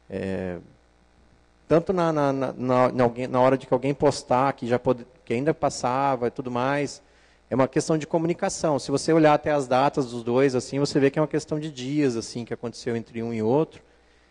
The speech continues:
Então, isso é uma coisa também que é complicado, é você fazer coordenação de vulnerabilidade em qualquer empresa. Então, se você, às vezes, você achou uma vulnerabilidade de uma empresa X, Y, Z, entra no site, manda pra eles.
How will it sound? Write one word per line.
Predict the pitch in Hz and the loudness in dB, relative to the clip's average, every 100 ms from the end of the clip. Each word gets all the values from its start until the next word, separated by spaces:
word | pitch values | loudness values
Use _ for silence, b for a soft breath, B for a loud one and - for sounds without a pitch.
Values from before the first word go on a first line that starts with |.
| b | b
Então, | 113 107 123 135 139 131 b b b 131 | -14 -4 -2 -2 -4 -8 b b b -6
isso | 131 | -4
é | 160 | -4
uma | 151 | 0
coisa | 160 151 | 0 0
também | 156 | -4
que | 156 | -4
é | 170 | -6
complicado, | 175 - 170 160 147 | -4 -4 -2 -2 0
é | 135 | 0
você | 131 - | 0 -2
fazer | - 139 151 | -2 -2 -2
coordenação | 165 151 165 165 - 156 156 175 170 151 | -4 -4 -2 -2 -2 0 0 -2 -6 -12
de | 139 131 | -6 -4
vulnerabilidade | 139 143 139 139 131 123 123 113 - - _ | -2 0 0 -2 0 2 2 -2 -8 -20 _
em | - | -10
qualquer | 123 147 | -8 -6
empresa. | 160 160 127 127 110 101 95 _ _ _ _ _ _ | -4 0 2 2 2 -6 -16 _ _ _ _ _ _
Então, | - 107 110 | -8 -6 -6
se | - | -8
você, | 113 131 | -4 2
às | 131 127 | 2 2
vezes, | 123 - | -2 -4
você | 127 - 127 - | -8 -6 -6 -6
achou | 117 156 | -6 -4
uma | 147 143 | -4 -4
vulnerabilidade | 147 135 131 127 127 127 117 | 0 4 4 4 4 4 0
de | |
uma | 123 | -4
empresa | 123 - 117 123 110 | -4 -4 0 0 0
X, | 107 131 120 | -4 -6 -6
Y, | 110 - 131 117 | -8 -8 -8 -6
Z, | 123 117 113 107 | -4 -4 -4 -8
entra | 104 120 131 | -8 -6 -6
no | |
site, | 117 - 123 127 117 - | -6 -2 0 0 -4 -8
manda | 120 127 | -8 -6
pra | - 117 | -4 -4
eles. | 107 113 123 120 110 - | -2 -2 -4 -6 -10 -18